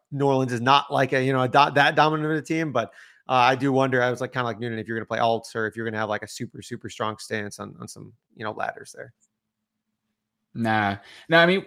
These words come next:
Speaker 2: we came into the year thinking the Saints were significantly better than the Bucs, and I don't think we've seen any evidence to the contrary. Um, and, and you can say, "Well, you know, the Saint-, who have the Saints beaten?" But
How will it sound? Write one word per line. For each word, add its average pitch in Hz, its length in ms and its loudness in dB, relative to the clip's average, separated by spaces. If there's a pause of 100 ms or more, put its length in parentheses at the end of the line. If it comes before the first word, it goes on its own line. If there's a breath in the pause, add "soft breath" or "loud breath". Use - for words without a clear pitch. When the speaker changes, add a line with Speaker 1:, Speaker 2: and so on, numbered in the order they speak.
(140)
Speaker 2:
we 226 100 -2
came 208 240 2
into 196 140 0
the 160 80 2
year 165 180 4
thinking 139 300 -4
the 120 80 -4
Saints 123 300 -2
were 117 60 -4
significantly 113 540 -4
better 104 220 0
than 98 120 -6
the 95 80 -8
Bucs, 101 400 -2
and 104 140 -4
I 110 60 0
don't 123 120 -2
think 113 120 -6
we've 110 100 -6
seen 110 180 -4
any 101 220 -2
evidence 95 300 -6
to - 80 -18
the - 60 -14
contrary. 92 540 -6 (440 loud breath)
Um, 110 200 4
and, 135 160 0
and 147 140 0
you 160 60 0
can 165 120 2
say, 143 240 4
"Well, 131 380 8
you 120 100 2
know, 101 320 0
the 101 140 -8
Saint-, 120 300 -2
who 123 100 0
have 123 100 0
the 110 80 -6
Saints 113 320 -2
beaten?" 104 440 -4
But 110 280 0